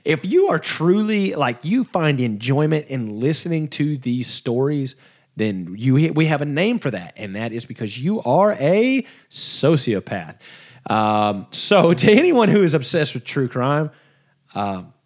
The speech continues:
just know that it's not personal. I don't, I don't hate you. I just, I think you got some things you might wanna,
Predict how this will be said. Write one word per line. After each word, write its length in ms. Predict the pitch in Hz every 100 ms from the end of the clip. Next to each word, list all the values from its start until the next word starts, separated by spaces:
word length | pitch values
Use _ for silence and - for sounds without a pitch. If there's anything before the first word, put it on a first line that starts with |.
| _ -
just 240 | 165 -
know 240 | 127 120 143
that 240 | 113 -
it's 140 | 120 170
not 160 | 147
personal. 560 | - 147 117 98 85 117
I 100 | 107
don't, 260 | 113 117
I 40 | 110
don't 160 | 139
hate 380 | - 143 156 -
you. 200 | 92 95
I 80 | 98
just, 340 | 95 95 - _ _ _ _ _ _ _ _
I 240 | - - 80
think 320 | - 95 -
you 80 | 98
got 220 | 95 87
some 160 | 85
things 260 | 87 104 113
you 60 | 113
might 180 | 104
wanna, 280 | 95 101 95